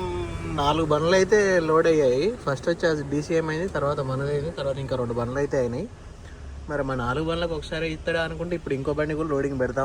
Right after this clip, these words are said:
ఉన్నాడు. మరి, మరి ఇది అందరికి కలిపి ఒకసారి ఇస్తా అంటే మరి రాత్రి అవుతుంది అన్నట్టు ఇక్కడనే ఇక. ఎందుకంటే ఇంకా చాలా బండ్లు అయితే ఉన్నాయి కదా. So అది మ్యాటరు. సరిపోయిందా ఉప్పు? ఓకేనా? ఖుషా? దిల్ ఖుషా? దిల్ పసందా?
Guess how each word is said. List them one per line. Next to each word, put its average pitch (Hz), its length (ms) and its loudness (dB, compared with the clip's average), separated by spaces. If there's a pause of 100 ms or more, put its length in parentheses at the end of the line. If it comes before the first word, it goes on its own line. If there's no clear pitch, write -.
ఉన్నాడు. 117 240 -2
మరి, 113 160 -2 (1160)
మరి 127 220 -2
ఇది 113 140 -4 (200)
అందరికి 139 320 -4
కలిపి 151 220 -4
ఒకసారి 147 360 -4
ఇస్తా 143 260 -6
అంటే 151 180 -6
మరి 131 160 -6
రాత్రి 123 260 -6
అవుతుంది 127 200 -2
అన్నట్టు 113 300 -4
ఇక్కడనే 104 320 -6
ఇక. 98 80 -6 (360)
ఎందుకంటే 131 340 -4
ఇంకా 120 200 -8
చాలా 120 260 0
బండ్లు 120 240 -2
అయితే 123 200 -2
ఉన్నాయి 123 240 -4
కదా. 139 120 -4 (600)
So - 60 -14 (120)
అది 113 180 -2
మ్యాటరు. 107 320 -2 (1700)
సరిపోయిందా 117 460 -4
ఉప్పు? 190 160 2 (1040)
ఓకేనా? 113 240 -4 (720)
ఖుషా? 131 280 -4 (120)
దిల్ 131 200 -4
ఖుషా? 135 220 -6 (720)
దిల్ 139 180 -2
పసందా? 131 360 -4